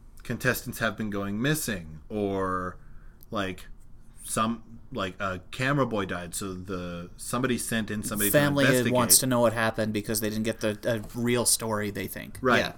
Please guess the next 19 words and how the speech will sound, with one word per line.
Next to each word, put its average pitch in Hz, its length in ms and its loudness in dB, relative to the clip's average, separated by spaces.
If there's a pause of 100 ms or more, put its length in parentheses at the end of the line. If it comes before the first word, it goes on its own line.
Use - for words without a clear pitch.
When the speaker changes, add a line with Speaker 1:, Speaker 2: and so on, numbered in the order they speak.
(320)
Speaker 1:
So 127 380 6
it's 120 180 -2
a 123 100 2
survival 139 580 6
horror 135 340 6
game 90 380 -8
because 101 240 -6
it 104 120 -8
turns 127 320 -2
out 110 400 0
that 95 440 -4 (540)
while 101 480 0 (260)
what's 107 400 -6
on 101 400 -2 (120)
T 107 200 -4
V 98 240 0
is 147 140 6
very 165 260 6
controlled, 185 640 4